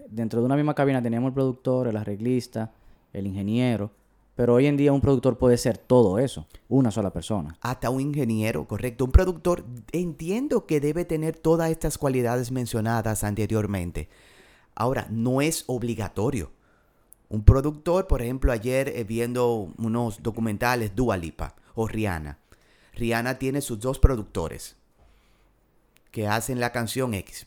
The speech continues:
Speaker 2: vamos a decir, no recuerdo cuál. Ahora, el, el coach vocal es otro, se va a otro estudio, quien va a dirigir su voz.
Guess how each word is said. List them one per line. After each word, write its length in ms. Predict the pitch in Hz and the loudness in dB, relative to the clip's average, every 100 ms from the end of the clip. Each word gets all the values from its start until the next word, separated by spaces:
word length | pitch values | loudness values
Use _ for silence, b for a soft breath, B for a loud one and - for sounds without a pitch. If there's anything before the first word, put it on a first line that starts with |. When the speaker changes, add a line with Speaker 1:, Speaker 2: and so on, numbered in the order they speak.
| _ | _
Speaker 2:
vamos 220 | 101 107 | -6 -4
a 20 | |
decir, 240 | 101 104 92 | -4 -4 -6
no 120 | 92 | -6
recuerdo 440 | 98 104 98 90 | -6 -6 -6 -6
cuál. 280 | 90 76 - | -6 -8 -8
Ahora, 340 | - 110 107 - | -6 -4 -4 -8
el, 200 | 117 120 - | -8 -8 -6
el 220 | 123 107 | -8 -6
coach 380 | - 175 190 - 131 | 0 2 2 -2 -2
vocal 520 | 127 113 139 113 117 | -2 -2 -2 0 0
es 180 | 123 - | -2 2
otro, 360 | 143 123 - 98 | 2 2 -4 -8
se 200 | 101 80 | -8 -4
va 160 | 101 | -4
a 80 | 139 | -2
otro 260 | 185 196 202 | -4 -4 -6
estudio, 460 | - 151 123 120 | -2 -2 -2 -4
quien 200 | 131 117 | -2 -2
va 140 | 107 190 | -2 -2
a 40 | |
dirigir 440 | 269 208 143 170 | -2 -4 -2 -2
su 160 | 135 131 | -2 -4
voz. 340 | 92 67 - | -4 -8 -12